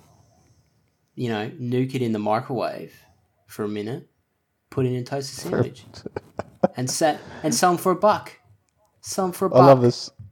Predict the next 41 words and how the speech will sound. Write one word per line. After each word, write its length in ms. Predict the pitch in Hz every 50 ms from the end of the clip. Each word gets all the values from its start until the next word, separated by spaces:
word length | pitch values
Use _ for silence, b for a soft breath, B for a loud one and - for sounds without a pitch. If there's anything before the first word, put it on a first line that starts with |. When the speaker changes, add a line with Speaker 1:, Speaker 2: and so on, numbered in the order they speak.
| _ _ _ _ - - -
Speaker 2:
I 60 | - 123
love 180 | 127 127 120 117
this 120 | 110 -
business 400 | - 113 107 113 107 95 - -
model. 240 | 113 104 - 107 110
Speaker 1:
You 60 | -
know, 60 | 185
and 180 | - - - -
Speaker 2:
I 60 | -
Speaker 1:
that'd, 120 | - - 107
Speaker 2:
love 100 | - -
it. 60 | -
Speaker 1:
that'd 320 | - 185 208 208 170 147 -
go, 200 | 170 175 202 -
that'd 300 | 160 147 147 165 185 180
go 140 | 175 175 175
all 80 | 175 175
right 180 | 180 196 -
in 100 | - 135
Melbourne 280 | 127 113 110 101 113 113
too, 240 | - - 170 151 110
'cause, 160 | - 117 113
I 60 | 120
mean, 340 | 120 123 123 123 123 123 123 -
you 100 | - 139
know, 260 | 127 104 98 113 135 139 - - - - _ _ _ _ _ _ _ _ _ -
it's, 340 | 123 120 120 - - - -
um, 540 | 123 123 123 120 120 120 120 117 123 131 131 - - _ -
you 100 | 170 156
know, 120 | 117 107 117
there's 120 | 131 139
a 40 | 143
lot 160 | 147 151 143
of 60 | 123 113
restaurants 460 | 123 123 131 - - 127 113 - -
and 80 | 117 -
stuff 260 | - - 117 113 -
around, 640 | 113 101 101 110 117 104 85 82 65 73 73 - - - - - - _ _ _ _ _
heaps 400 | - - 135 147 151 151 - -
of 80 | 113
people, 500 | - 120 107 107 104 - 80 - 78 -